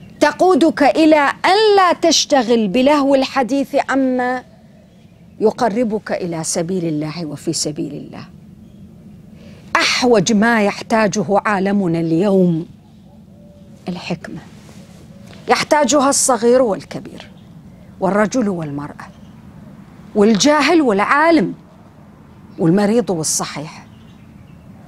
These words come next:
والغني والفقير، كلنا بحاجة إلى الحكمة. أحوج ما نحتاج إليه الحكمة. ولذلك الناس يسمون الأطباء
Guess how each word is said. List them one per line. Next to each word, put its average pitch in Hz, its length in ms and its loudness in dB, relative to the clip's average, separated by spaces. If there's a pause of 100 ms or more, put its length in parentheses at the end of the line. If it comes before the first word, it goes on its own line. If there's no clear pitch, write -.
والغني 311 680 4
والفقير، 185 600 -2 (640)
كلنا 330 560 4
بحاجة 160 480 -6
إلى 156 200 -10
الحكمة. - 440 -18 (580)
أحوج 196 520 -2
ما 247 260 0
نحتاج 208 520 -4
إليه 208 400 -6 (300)
الحكمة. - 440 -10 (1160)
ولذلك 294 680 2
الناس 262 400 -2
يسمون 247 760 -2
الأطباء 208 1160 -2